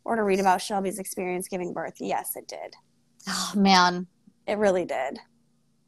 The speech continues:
Speaker 2: I am actually convinced, and I was convinced before this book, that that's how childbirth is in America. I think you've heard me complain about how barbaric
Speaker 1: Yes.
Speaker 2: hospital procedures are.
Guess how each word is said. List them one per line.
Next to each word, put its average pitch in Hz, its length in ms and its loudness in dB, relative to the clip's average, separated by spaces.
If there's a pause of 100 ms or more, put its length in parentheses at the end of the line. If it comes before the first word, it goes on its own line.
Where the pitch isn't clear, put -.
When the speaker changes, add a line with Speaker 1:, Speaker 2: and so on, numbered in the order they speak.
(380)
Speaker 2:
I 269 360 0
am 247 120 -4
actually 208 400 -6
convinced, 190 640 -8
and 202 100 -6
I 185 80 -2
was 175 240 -6
convinced 180 480 -10
before 180 380 -2
this 196 200 -4
book, 185 260 4
that 190 180 -2
that's 185 260 4
how 175 280 0 (640)
childbirth 175 540 0
is 190 160 -8
in 190 120 -12
America. 156 360 -10
I 214 100 -4
think 320 200 -6
you've 254 140 -8
heard 254 160 -4
me 220 80 -6
complain 262 420 -2
about 190 240 0
how 185 140 0
barbaric 175 720 -4 (1080)
Speaker 1:
Yes. 220 220 6
Speaker 2:
hospital 196 280 -2
procedures 185 500 -8
are. 175 280 -2